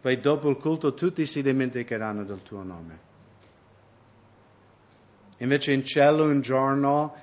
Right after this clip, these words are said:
magari qualche aquilano verrà da me e altri fratelli che erano lì, dice: "Sai che io, io ho dato la mia vita a Gesù quando siete venuti ad Aquila." Questo è importante.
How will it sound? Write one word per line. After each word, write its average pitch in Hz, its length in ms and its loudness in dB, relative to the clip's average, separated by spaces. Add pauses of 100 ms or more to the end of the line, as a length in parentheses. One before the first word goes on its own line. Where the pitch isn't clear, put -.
(120)
magari 131 320 2
qualche 135 360 2
aquilano 127 720 2
verrà 120 380 0
da 120 160 -4
me 117 240 -2
e 123 120 0
altri 117 220 -4
fratelli 117 460 -6
che 113 100 -10
erano 113 180 -8
lì, 123 100 -4
dice: 110 300 -8 (320)
"Sai 131 260 0
che 127 140 -10
io, 131 200 2 (160)
io 139 160 0
ho - 20 0
dato 123 280 0
la 120 100 -4
mia 117 220 -2
vita 113 300 -6
a 107 40 -4
Gesù 104 460 -8
quando 107 260 -12
siete 104 300 -18
venuti 104 460 -16 (760)
ad 95 160 -16
Aquila." 101 500 -12 (2250)
Questo 131 300 -10
è - 20 -10
importante. 82 640 -20